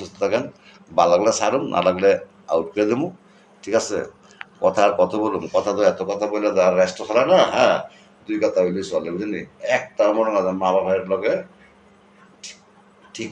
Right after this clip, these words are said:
নাই, কার যুদ্ধে কে যাইব, কার সহযোগিতা কে যাইব, কে উস্কানি দেয়, উস্কানি কে দেয়? দাউদ খান কি উস্কানি দিব ইয়া বারাগাতে ইয়াতে ইয়া গরুপুর তাইয়া, আর গরুপুরের লোক কি উস্কানি দিব দাউদ খান থেকে গিয়া?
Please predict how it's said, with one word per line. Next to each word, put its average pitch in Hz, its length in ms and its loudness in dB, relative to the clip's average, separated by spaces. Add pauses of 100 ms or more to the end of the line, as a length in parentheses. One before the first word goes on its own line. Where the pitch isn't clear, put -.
(100)
নাই, 82 140 -4 (1120)
কার 104 200 2 (100)
যুদ্ধে 101 280 -4 (100)
কে 107 180 -4
যাইব, 101 220 2 (240)
কার 101 200 2 (120)
সহযোগিতা 101 520 0
কে 98 140 -8
যাইব, 101 160 -2 (180)
কে 117 120 0 (160)
উস্কানি 110 300 -2 (120)
দেয়, 90 180 0 (360)
উস্কানি 120 300 -2 (100)
কে 107 80 -2 (120)
দেয়? 95 200 0 (1300)
দাউদ 113 320 6
খান 127 120 0 (160)
কি 110 60 -6 (100)
উস্কানি 110 300 0
দিব 120 120 -4 (140)
ইয়া 113 180 6
বারাগাতে 92 480 2 (140)
ইয়াতে 101 380 0
ইয়া 92 140 2 (1080)
গরুপুর 160 360 6
তাইয়া, 120 260 8 (1200)
আর 92 80 -6 (120)
গরুপুরের 151 420 4
লোক 160 140 2
কি 127 120 -4
উস্কানি 120 260 2
দিব 139 180 -2
দাউদ 127 200 6
খান 135 160 -2
থেকে 110 240 -8
গিয়া? 113 180 0